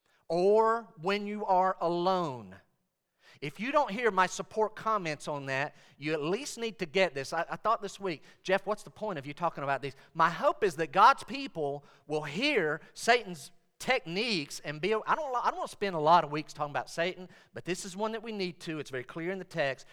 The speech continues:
Did you, if you read this five times, you say, "That's exactly what is happening." And challenge that beside your life, and here's what you'll see.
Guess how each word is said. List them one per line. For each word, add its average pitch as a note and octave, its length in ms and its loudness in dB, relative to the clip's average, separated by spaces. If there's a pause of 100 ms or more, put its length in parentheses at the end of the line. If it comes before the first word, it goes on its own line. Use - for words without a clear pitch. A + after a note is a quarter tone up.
(180)
Did D3 180 -6
you, G#3+ 120 -8 (300)
if C#3+ 140 -16
you G#3+ 80 -6
read C4+ 220 2
this F3+ 160 -4
five F3+ 260 6
times, F3+ 260 -2
you C#3 60 -10
say, D3 240 -6 (540)
"That's G3+ 220 -10
exactly G#3 600 -10
what D3+ 180 -14
is G3+ 120 -12
happening." G#3+ 420 -8 (560)
And D#3+ 140 -10
challenge C4+ 460 0
that E3+ 260 4
beside F#3 400 0
your G#3 160 2
life, B3 320 4
and D#3+ 80 -6
here's E3+ 140 -8
what G3 180 -4
you'll G#3+ 80 -6
see. A#3+ 220 -6